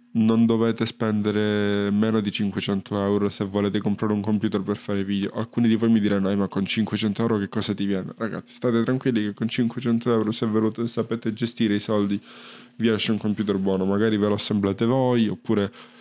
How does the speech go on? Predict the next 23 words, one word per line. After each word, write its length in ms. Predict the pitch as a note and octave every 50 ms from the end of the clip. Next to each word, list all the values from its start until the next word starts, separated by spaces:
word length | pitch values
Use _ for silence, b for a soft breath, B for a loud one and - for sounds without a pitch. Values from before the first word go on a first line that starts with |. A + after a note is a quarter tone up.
| B B B _
comprate 380 | - G#2+ G#2+ - - A2 G2+ G#2+
un 480 | G#2+ G#2 G#2 G#2 G#2 G#2 G#2 G#2 G2+ -
portatile. 720 | - G#2+ G2+ - - - B2+ B2+ A#2+ - B2+ A#2+ B2 B2
Con 160 | B2 - C#3+ D#3
un 80 | D#3
portatile 460 | D3 - C#3 - D#3 D3+ D3+ C#3+ C#3
magari 600 | C3 B2+ B2 A#2+ C3+ C#3 C3+ C3 B2+ - - _ _
consiglierei 680 | - B2+ B2 A#2+ A#2 - - C3 A#2 A#2+ A#2+ A#2+ B2
un 100 | B2 A#2+
seicento 640 | A#2 - - A#2 A2+ - C3+ B2+ B2 - B2+ A#2 A2+
euro 560 | B2+ C3+ C#3+ D3 D3 D3+ D3+ D3+ D3+ D3+ -
e 120 | - B2 A2+
mai 600 | A2 A2 A2 A2 B2 C3+ C#3 C3 B2+ B2+ B2 A2+
con 220 | - A2+ A2 G#2+
hard 180 | G#2+ A2 E3 -
disk, 360 | - B2 A#2+ A#2 - - -
ma 180 | A2+ G#2 F#2+ F#2+
sempre 400 | - - B2 A#2+ A2+ A#2 B2 A#2
con 160 | - A2+ A2+
S 220 | A2+ G#2+ - -
S 180 | G#2+ - - A2+
D, 300 | A2+ G#2+ A#2+ C#3+ E3 E3+ B B B B B B B B B B B
però 440 | - A#2+ A2+ A#2 A#2 A2 - -